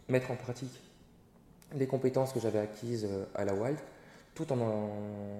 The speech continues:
développant de nouvelles compétences sur tout ce qui est, euh, développement d'applications mobiles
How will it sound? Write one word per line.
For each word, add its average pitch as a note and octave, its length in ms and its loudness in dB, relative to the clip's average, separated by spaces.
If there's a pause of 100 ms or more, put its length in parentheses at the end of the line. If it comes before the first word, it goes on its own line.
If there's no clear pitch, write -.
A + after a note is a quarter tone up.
(140)
développant B2+ 340 4
de A#2 80 2
nouvelles C3 200 2
compétences A#2+ 540 -4 (420)
sur - 220 -6
tout C3 100 -10
ce - 80 -8
qui B2+ 160 0
est, C3 80 4
euh, A2 160 2
développement A#2 460 2
d'applications A#2 420 -2
mobiles A2 300 0